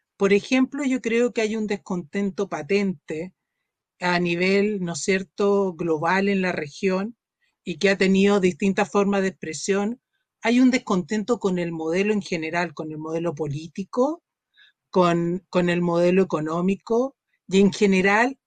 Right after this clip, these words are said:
con cómo el Estado está respondiendo en el contrato social que se han elaborado, ¿no es cierto?, con, eh, los distintos actores de la sociedad.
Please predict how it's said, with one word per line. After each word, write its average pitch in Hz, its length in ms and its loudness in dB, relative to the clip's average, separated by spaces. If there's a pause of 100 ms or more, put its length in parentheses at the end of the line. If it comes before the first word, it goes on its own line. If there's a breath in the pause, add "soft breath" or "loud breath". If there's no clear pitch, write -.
con 208 360 2
cómo 262 640 2
el 190 180 0
Estado 208 420 -2
está 196 260 -2
respondiendo 175 1080 -4 (480 soft breath)
en 202 140 4
el 190 140 2
contrato 214 560 2
social 240 680 -2 (120)
que 226 120 0
se 202 140 0
han 214 100 2
elaborado, 208 680 2
¿no 185 100 -2
es 185 60 -8
cierto?, 214 640 -6 (680 loud breath)
con, 233 460 2 (540)
eh, 196 320 2
los 196 180 2
distintos 196 840 -4
actores 190 640 0
de 185 120 0
la 165 120 -4
sociedad. 143 600 -10